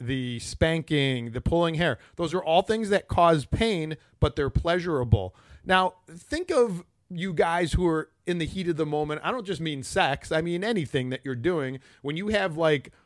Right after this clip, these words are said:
momentum, you go hardcore, right? Like, when you're running or when you're lifting, sometimes you're like, "Ooh, man, I didn't know my own strength," and kind of thing. Well,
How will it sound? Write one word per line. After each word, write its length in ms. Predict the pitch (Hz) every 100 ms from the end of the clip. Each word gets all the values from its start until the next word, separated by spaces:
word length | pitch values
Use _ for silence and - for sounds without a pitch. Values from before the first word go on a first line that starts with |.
| -
momentum, 640 | 139 156 151 165 214 233
you 140 | 190 185
go 240 | 190 151
hardcore, 760 | - 202 170 131 - 220 139 113
right? 300 | 147 233 -
Like, 220 | 127 123
when 120 | 139
you're 120 | 127
running 640 | 127 143 240 240 220 196 175
or 160 | 156 151
when 200 | 170 170
you're 100 | 160
lifting, 560 | 156 220 220 190 165
sometimes 460 | 135 185 170 175 147
you're 80 | 151
like, 100 | 143
"Ooh, 180 | 202 175
man, 260 | 175 170
I 80 | 151
didn't 240 | 170 165
know 120 | 165 180
my 140 | 165
own 160 | 170 151
strength," 540 | - 185 175 147 -
and 120 | 143
kind 200 | 123 151
of 100 | 135
thing. 160 | 123 117
Well, 300 | 160 160